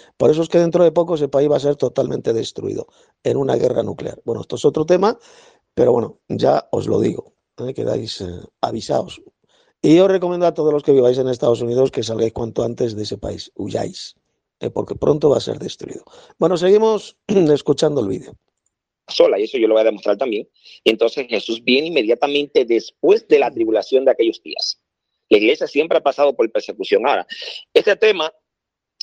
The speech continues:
Speaker 2: de Apocalipsis tres diez, vamos a ver, hay una palabra ahí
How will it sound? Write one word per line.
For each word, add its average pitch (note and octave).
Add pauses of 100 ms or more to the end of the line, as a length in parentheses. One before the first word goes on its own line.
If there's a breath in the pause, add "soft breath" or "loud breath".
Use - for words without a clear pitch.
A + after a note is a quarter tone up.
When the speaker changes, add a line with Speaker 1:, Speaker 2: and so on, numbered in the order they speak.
(100)
Speaker 2:
de C#3
Apocalipsis C#3+
tres E3+
diez, A#2+ (440)
vamos F3+
a G2+
ver, E2
hay G#3+
una C4+
palabra G3
ahí E3+